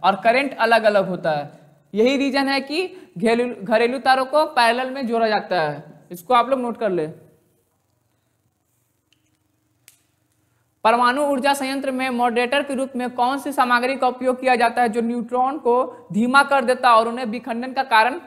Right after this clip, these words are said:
बनता है? तो ग्रेफाइट का यूज किया जाता है। किसका? ग्रेफाइट, ऑप्शन बी, ग्रेफाइट का यूज किया जाता है। और ग्रेफाइट किसका समरूप है? कार्बन का, ठीक है।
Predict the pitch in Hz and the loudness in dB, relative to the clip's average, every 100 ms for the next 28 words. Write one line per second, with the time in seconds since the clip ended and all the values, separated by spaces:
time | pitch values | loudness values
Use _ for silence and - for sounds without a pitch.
0 | - 180 208 196 214 170 143 - - _ | -12 2 2 4 4 4 2 -8 -20 _
1 | _ - 269 226 247 254 269 277 285 277 | _ -2 0 2 0 6 6 6 2 0
2 | 262 262 - 262 240 214 202 165 160 233 | -2 -6 -2 2 4 2 2 -2 -2 -8
3 | 226 302 381 - - - 220 240 247 233 | 0 2 2 -2 -16 -6 -4 2 6 6
4 | 175 156 - - 208 226 - 269 226 240 | 6 -2 -14 0 2 2 2 -4 -2 -4
5 | 180 - - - _ _ _ _ _ _ | -4 -8 -16 -20 _ _ _ _ _ _
6 | _ _ _ _ _ _ - 165 220 226 | _ _ _ _ _ _ -12 -4 -4 2
7 | 240 262 277 269 247 - 226 185 165 170 | 4 4 2 0 -2 0 2 2 2 -2
8 | 147 143 - - _ _ _ _ _ _ | -2 -8 -16 -20 _ _ _ _ _ _
9 | _ _ _ _ _ _ _ _ _ _ | _ _ _ _ _ _ _ _ _ _
10 | _ _ _ - 175 185 226 233 254 269 | _ _ _ -4 -2 0 0 4 4 2
11 | 262 - 294 285 269 269 254 277 285 285 | -4 -2 4 6 6 2 -4 -4 0 0
12 | 359 - - _ _ _ _ - - 220 | 0 -6 -20 _ _ _ _ 2 4 6
13 | 240 240 208 180 233 269 339 - | 2 0 0 0 0 4 4 2